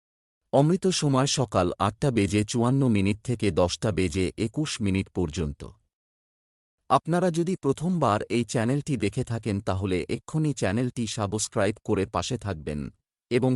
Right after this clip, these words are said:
Facebook থেকে দেখে থাকলে পেজটি ফলো করে নেবেন। ভিডিওটিতে একটি লাইক এবং কমেন্ট অবশ্যই করবেন। মেষ রাশি, আজকের দিনটি কেমন যাবে?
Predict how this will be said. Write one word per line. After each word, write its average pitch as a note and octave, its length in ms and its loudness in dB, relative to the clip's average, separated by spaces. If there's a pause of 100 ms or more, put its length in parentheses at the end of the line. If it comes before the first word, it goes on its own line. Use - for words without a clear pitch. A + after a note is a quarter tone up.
Facebook E3 480 -2
থেকে A#2 260 -4
দেখে G2+ 280 -4
থাকলে G#2+ 420 -4
পেজটি G#2+ 400 -4
ফলো F#2+ 280 -2
করে F2 260 -4
নেবেন। C#2+ 280 -6 (1160)
ভিডিওটিতে D#3+ 760 2 (100)
একটি A2+ 260 -2
লাইক A#2 340 2 (100)
এবং A2 200 0 (120)
কমেন্ট B2+ 400 0
অবশ্যই C3 540 -2
করবেন। D#2 380 -4 (1000)
মেষ C3+ 360 2
রাশি, D3+ 320 0 (100)
আজকের C#3 420 0
দিনটি C#3 340 0
কেমন G#2 360 0
যাবে? D#2+ 280 0